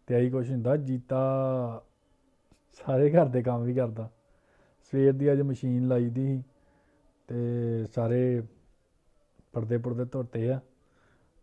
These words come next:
ਮੰਨਿਆ ਜੀਤਾ ਫਿਲਮਾਂ 'ਚ ਥੋੜ੍ਹਾ ਬੜਾ ਲੱਗਦਾ ਹੈ ਕਿ ਐਕਟਰ ਆ, ਪਰ ਅਸਲ ਲਾਈਫ ਹਰ ਇਨਸਾਨ ਦੀ ਕੁਛ ਹੋਰ ਹੁੰਦੀ ਹੈ।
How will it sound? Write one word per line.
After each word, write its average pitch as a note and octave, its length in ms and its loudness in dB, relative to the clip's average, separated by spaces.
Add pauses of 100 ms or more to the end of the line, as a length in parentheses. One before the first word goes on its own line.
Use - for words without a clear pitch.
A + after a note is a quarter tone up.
ਮੰਨਿਆ A#2+ 280 0
ਜੀਤਾ B2+ 440 0
ਫਿਲਮਾਂ B2 340 -2
'ਚ B2 120 -8
ਥੋੜ੍ਹਾ A#2+ 360 0 (560)
ਬੜਾ A#2+ 200 2
ਲੱਗਦਾ A#2+ 360 2
ਹੈ A#2+ 80 2
ਕਿ A#2+ 400 -4 (380)
ਐਕਟਰ B2 280 -2
ਆ, C3+ 120 4
ਪਰ C#3+ 380 2
ਅਸਲ C3 220 -2
ਲਾਈਫ B2 260 0 (280)
ਹਰ B2+ 280 -4
ਇਨਸਾਨ C3 380 -4
ਦੀ A#2 100 -4
ਕੁਛ A#2 260 -10
ਹੋਰ A2+ 160 -6
ਹੁੰਦੀ A2+ 240 -4
ਹੈ। G#2+ 80 -8